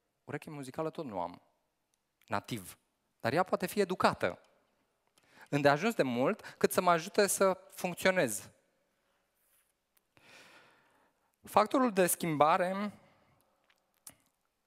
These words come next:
trebuie să se raporteze la particularitatea fiecăruia. Este precum o notă muzicală. Nu apropo de instrumentele care le-am avut aici. Accesată această notă,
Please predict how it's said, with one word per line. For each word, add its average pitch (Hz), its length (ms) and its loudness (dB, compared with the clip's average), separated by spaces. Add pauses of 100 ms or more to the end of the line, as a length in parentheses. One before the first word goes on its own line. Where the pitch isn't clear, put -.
(140)
trebuie 175 240 0
să 170 100 -6
se 156 120 0
raporteze 147 540 0
la 131 100 0
particularitatea 110 800 -4
fiecăruia. 101 640 -10 (300)
Este 135 240 -6
precum 151 440 -4
o 139 120 0
notă 151 280 -4
muzicală. 117 800 -4 (120)
Nu 135 180 -12
apropo 123 340 -8
de 117 80 -8
instrumentele 113 580 -6
care 107 180 -4
le-am 104 200 -4
avut 104 240 -10
aici. 113 440 -8 (1900)
Accesată 170 540 2
această 160 380 0
notă, 156 720 2